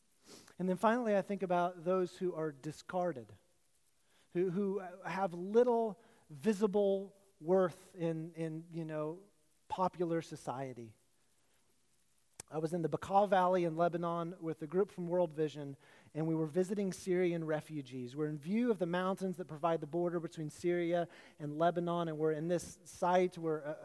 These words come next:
five hundred or so people were living, one of hundreds and hundreds of refugee camps. So we went into this little community that had very muddy pathways. In the winter, you're right by the mountains. It could get very cold, and these people are living on concrete slabs with tarp tents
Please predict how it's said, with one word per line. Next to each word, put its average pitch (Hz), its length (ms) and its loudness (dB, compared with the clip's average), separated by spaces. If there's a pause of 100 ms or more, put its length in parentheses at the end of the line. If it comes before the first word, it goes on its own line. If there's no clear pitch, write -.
(180)
five 196 260 2
hundred 185 380 -2
or 165 80 -6
so 170 180 0
people 165 280 -8
were 156 120 -2
living, 156 380 -2 (280)
one 185 360 2
of 151 280 -2 (240)
hundreds 233 480 0
and 180 120 0
hundreds 170 280 -2
of 156 120 -6
refugee 147 420 -4
camps. 117 340 -12
So 131 60 -10
we 139 100 -6
went 185 240 0
into 196 220 -2
this 175 300 -2 (280)
little 190 160 2
community 180 540 2
that 160 100 -6
had 156 140 -4
very 180 300 2
muddy 175 320 4
pathways. 180 800 2 (300)
In 170 100 -2
the 160 80 0
winter, 214 320 4
you're 185 220 -2 (120)
right 208 200 -4
by 202 120 4
the 185 80 -4
mountains. 180 360 -4
It 170 80 -12
could 156 100 -12
get 165 140 -4
very 196 340 4
cold, 185 400 0
and 160 80 -6
these 156 140 -6
people 190 260 -6
are 160 60 0
living 160 320 0
on 143 100 -6
concrete 196 540 -6
slabs 165 480 -4
with 143 160 -8
tarp 190 340 -2
tents 165 380 -8